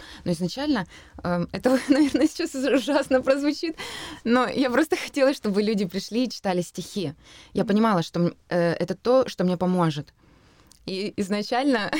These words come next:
Speaker 1: <laughs> идея была, э, т-, такова. И, э, первый поэтический вечер пришло двенадцать человек.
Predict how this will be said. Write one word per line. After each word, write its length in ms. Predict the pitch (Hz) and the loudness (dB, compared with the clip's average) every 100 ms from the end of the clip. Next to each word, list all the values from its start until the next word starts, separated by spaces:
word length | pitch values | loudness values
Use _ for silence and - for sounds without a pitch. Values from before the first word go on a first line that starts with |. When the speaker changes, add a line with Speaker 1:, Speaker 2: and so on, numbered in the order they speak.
| - | -2
Speaker 1:
<laughs> 180 | - - | -4 -2
идея 320 | 185 220 226 | -2 4 2
была, 400 | 185 185 185 185 - - - - | 4 2 2 -2 -8 -18 -18 -6
э, 280 | 180 160 156 | 0 2 0
т-, 100 | - - | -4 -6
такова. 500 | 196 208 208 175 160 - - | -2 2 4 2 0 -10 -10
И, 180 | - 196 | 0 2
э, 300 | 175 190 175 | 2 0 -2
первый 260 | 170 226 202 | 0 0 0
поэтический 540 | 190 185 180 - - | 0 -4 -6 -10 -4
вечер 240 | 254 247 175 | -4 -4 -6
пришло 240 | 170 202 | -6 -4
двенадцать 380 | 175 175 175 - | 0 0 -2 -4
человек. 480 | - 165 170 156 | -2 0 0 -2